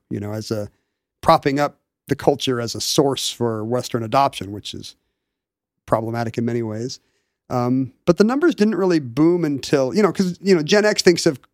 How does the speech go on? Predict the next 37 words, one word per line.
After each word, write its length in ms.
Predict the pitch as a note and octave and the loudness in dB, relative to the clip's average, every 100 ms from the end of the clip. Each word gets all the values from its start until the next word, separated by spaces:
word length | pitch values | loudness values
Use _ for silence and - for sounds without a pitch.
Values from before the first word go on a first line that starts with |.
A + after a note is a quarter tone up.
| _ | _
uh, 200 | C#3+ B2+ - _ _ | -2 -2 -6 _ _
Korean 280 | - D#3+ D#3+ | 0 2 2
Americans 480 | D3 D3 D3 C#3+ C3+ | 0 0 0 0 -2
as 100 | B2 | 0
a 40 | |
lively 840 | C3+ C3 C3+ B2+ D3+ D3+ D3 C#3+ C3+ - _ _ _ - | -2 -2 0 0 2 0 -2 -2 -4 -8 _ _ _ 2
immigrant 380 | F3 D#3+ D#3+ - | 4 4 0 2
population. 960 | D#3+ - B2+ D#3+ A3+ - G#3+ G3 F#3+ | 2 2 0 2 2 2 4 4 2
You 100 | F#3 D3 | 0 0
know, 160 | B2 | 0
you, 200 | B2+ C3+ B2 - | -2 -4 -8 -4
you 120 | D3+ | -2
know, 80 | B2+ | 0
good, 180 | B2 E3+ D#3 | 2 2 4
you 100 | D#3+ | 2
know, 80 | B2 | 0
if 140 | B2+ | 2
you're 100 | F3 | 2
in 60 | D#3 | 4
a 20 | |
major 280 | D#3 C#3 C3 | 0 0 -2
city, 500 | - F#3 E3 D#3 C#3+ _ _ _ _ - | 4 6 6 2 -2 _ _ _ _ -4
you 80 | |
know, 80 | A#2 | -4
you'll 180 | G#2 C3+ | -2 -4
see 180 | - D#3+ | 2 2
a 80 | B2+ | 2
business 320 | D3 D3 C3+ | 0 0 0
on 100 | C#3 | 0
every 160 | C3 | -2
corner 400 | D3+ C4 B3 D3+ | 4 6 6 2
that's 180 | C3 C3 | -2 -4
probably 360 | - C#3 B2+ B2 | 0 0 2 -2
run 180 | B2 B2 | -2 -2
by 220 | A2+ G#2+ | -4 -4
a, 200 | G#2 A#2 - _ _ _ _ _ _ | -6 -10 -12 _ _ _ _ _ _
a 240 | - A2 | -6 -6